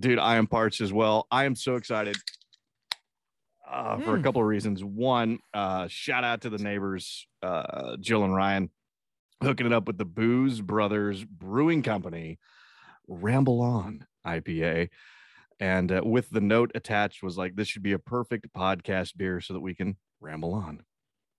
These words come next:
Speaker 2: I respect that. Oof. Well thought out neighbors. Um, completely generous neighbors.
Speaker 1: Mm.
Speaker 2: I strive to have those neighbors, but we'll see,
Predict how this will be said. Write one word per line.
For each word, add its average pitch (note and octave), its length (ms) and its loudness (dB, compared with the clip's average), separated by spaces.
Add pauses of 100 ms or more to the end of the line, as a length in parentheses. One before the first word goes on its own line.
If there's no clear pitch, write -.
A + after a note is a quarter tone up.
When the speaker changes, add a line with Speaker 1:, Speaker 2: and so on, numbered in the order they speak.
(440)
Speaker 2:
I B2 60 -6
respect - 500 -8
that. F#3 200 -8
Oof. G3 640 -6 (240)
Well G3+ 200 4
thought G#3+ 360 2
out E3+ 220 2
neighbors. G#3+ 640 0 (540)
Um, A2+ 460 -2 (600)
completely C#3+ 840 -6
generous E3 760 -6
neighbors. A3+ 560 -6 (320)
Speaker 1:
Mm. A2 340 -2 (640)
Speaker 2:
I E3+ 100 2
strive E3+ 480 2
to C3 60 -4
have C3+ 220 -2
those C#3+ 200 0
neighbors, C3+ 400 -6
but A#2 140 -2
we'll C3 300 -2
see, - 680 -4